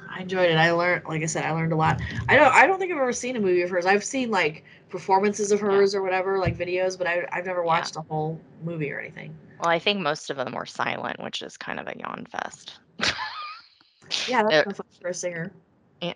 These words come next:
Speaker 2: well, yeah, and they're hard to watch to our, uh, for me anyway, to my modern day internet wired feed me brain, you know? So.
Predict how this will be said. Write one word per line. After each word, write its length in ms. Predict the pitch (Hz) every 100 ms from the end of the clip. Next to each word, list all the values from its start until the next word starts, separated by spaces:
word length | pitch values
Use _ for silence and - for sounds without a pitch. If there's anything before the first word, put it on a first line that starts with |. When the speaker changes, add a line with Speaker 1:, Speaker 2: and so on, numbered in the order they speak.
| -
Speaker 2:
well, 240 | 160 151
yeah, 180 | - -
and 120 | - 165
they're 120 | 160
hard 200 | 170 147
to 40 | 135
watch 440 | - - - -
to 260 | - 139 131
our, 280 | 127 127 113 -
uh, 60 | - -
for 120 | - 156
me 200 | 156 135
anyway, 500 | 127 127 123 123 - -
to 80 |
my 320 | 131 123 127 - _ _ -
modern 480 | 139 113 110 123
day 360 | 120 123 123 - _ _ _ - - _ _ 160
internet 400 | 143 131 123 -
wired 500 | 127 123 131 131 - - _ - _ _ _ _ _ _ - 160 - _ -
feed 300 | - 175 165
me 120 | 156
brain, 460 | 147 139 143 151 - -
you 100 | 180
know? 200 | 156 160 _ _ _ - - - - 254 -
So. 420 | 208 - -